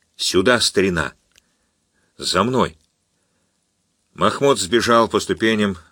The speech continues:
прошел через турникет, сунув в него карточку, и протянул ее Смиту. Смит следом за ним вырвался на ярко освещенную платформу с надписью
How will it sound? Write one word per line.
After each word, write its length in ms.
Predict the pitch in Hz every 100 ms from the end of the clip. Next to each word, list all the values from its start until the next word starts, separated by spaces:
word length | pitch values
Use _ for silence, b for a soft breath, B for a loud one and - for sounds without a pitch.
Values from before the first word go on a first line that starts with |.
| _ _
прошел 460 | 90 95 - 127
через 400 | 113 - 101 95
турникет, 600 | - 92 92 82 110 110 B B -
сунув 520 | - 113 107 95 -
в 120 | - 95
него 200 | 95 101
карточку, 720 | 92 98 87 87 - 95 85 B B B
и 140 | - 101
протянул 540 | 92 107 - 107 117
ее 160 | 92 87
Смиту. 440 | - 82 76 73 _ _ _ _ _ _ _ _ b b
Смит 300 | - 165 180
следом 420 | - 151 151 147
за 120 | 131
ним 220 | 139 147 120 B B -
вырвался 600 | 92 147 123 104 - 98
на 120 | 107
ярко 340 | 110 117 -
освещенную 600 | 110 - 101 - 110 107
платформу 560 | 98 98 - 123 120 117
с 140 | -
надписью 760 | 95 113 - 110 - 110 104